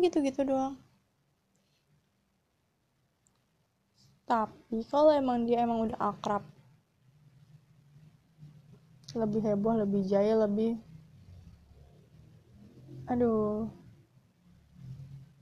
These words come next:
dia itu nggak sembarangan ngasih kepercayaan kehebohannya dia ke orang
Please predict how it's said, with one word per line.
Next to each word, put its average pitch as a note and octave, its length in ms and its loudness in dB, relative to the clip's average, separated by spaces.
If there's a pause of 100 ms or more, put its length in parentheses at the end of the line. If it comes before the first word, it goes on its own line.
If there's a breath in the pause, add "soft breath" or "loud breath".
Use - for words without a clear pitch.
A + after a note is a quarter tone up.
(1160)
dia G#3 320 0
itu - 80 -4
nggak A3+ 240 0
sembarangan G3+ 880 0
ngasih A#3+ 320 -2
kepercayaan A3+ 720 -2
kehebohannya G#3 560 2
dia G#3+ 240 2
ke - 100 -10
orang G#3+ 380 2